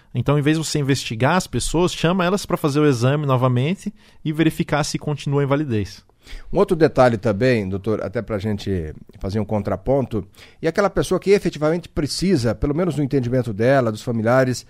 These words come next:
Speaker 2: do benefício, e ela não consegue, aí ela entende que ela está sendo prejudicada. Existem situações de injustiça nestes casos?
Speaker 1: Existe, existe. A gente tem a, tem os dois lados da moeda, então,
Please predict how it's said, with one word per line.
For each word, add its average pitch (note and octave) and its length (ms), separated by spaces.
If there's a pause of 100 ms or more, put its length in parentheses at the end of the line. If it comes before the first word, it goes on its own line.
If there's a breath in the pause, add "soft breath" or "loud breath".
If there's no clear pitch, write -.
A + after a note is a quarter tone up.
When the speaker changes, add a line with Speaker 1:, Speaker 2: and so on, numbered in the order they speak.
(280 soft breath)
Speaker 2:
do C3+ 120
benefício, D3 760 (100)
e C#3 80
ela D#3+ 160
não F#3+ 220
consegue, D#3+ 640
aí C3 60
ela D#3+ 180
entende F3+ 300
que - 80
ela G3 100
está F#3 180
sendo G3+ 220
prejudicada. D#3 760 (240 soft breath)
Existem F3+ 320
situações D#3 400
de C#3+ 80
injustiça B2 720 (360 soft breath)
nestes B2 360
casos? B2+ 480 (240 soft breath)
Speaker 1:
Existe, E3 400
existe. A2 360
A G#2+ 40
gente A#2+ 240
tem C3+ 240
a, G#2 480 (200)
tem D3+ 200
os D3 100
dois F3 200
lados C#3+ 220
da B2+ 60
moeda, A#2 540
então, A#2+ 720